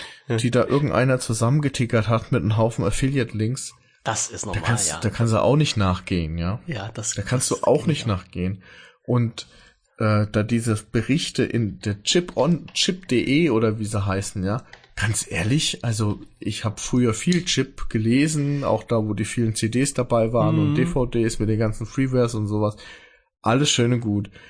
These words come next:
Speaker 2: Aber auch bei Chip und den hiesigen anderen Unternehmen, die haben da auch Affiliate-Links hinten dran und die lassen
Speaker 1: Mhm.
Speaker 2: auch den einen oder anderen Anbieter weg, weil er halt eben keine Affiliate-Links anbietet und so weiter und so fort.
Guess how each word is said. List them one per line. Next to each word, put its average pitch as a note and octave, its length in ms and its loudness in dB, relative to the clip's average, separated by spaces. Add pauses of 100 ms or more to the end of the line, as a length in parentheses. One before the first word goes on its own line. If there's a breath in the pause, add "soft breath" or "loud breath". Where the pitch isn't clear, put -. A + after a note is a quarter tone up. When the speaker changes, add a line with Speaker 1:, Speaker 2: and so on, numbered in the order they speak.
(180 loud breath)
Speaker 2:
Aber A2+ 280 2
auch B2+ 220 4
bei A#2+ 180 2
Chip - 380 0
und B2 120 0
den A2+ 120 2
hiesigen B2+ 440 2
anderen A#2+ 440 0
Unternehmen, A2 560 2
die G#2+ 100 0
haben A2+ 200 2
da A2 100 2
auch D3 200 2
Affiliate-Links A2 840 -2
hinten A2 340 -4
dran G#2+ 340 -2
und A2 320 -4
die A#2 60 0
lassen A#2 320 0
Speaker 1:
Mhm. - 80 -4
Speaker 2:
auch A2+ 240 4
den A#2 180 -2
einen G2+ 240 0
oder G2+ 240 0
anderen G#2 260 -2
Anbieter A2 520 -2
weg, A2+ 220 -4
weil G#2+ 120 0
er G#2+ 80 0
halt G#2+ 160 0
eben A2 220 -2
keine A2 360 0
Affiliate-Links A2 720 -4
anbietet A2 520 -4
und G#2+ 160 -8
so A2+ 120 -6
weiter G#2+ 280 -2
und G#2+ 120 -6
so A#2 80 -8
fort. - 300 -4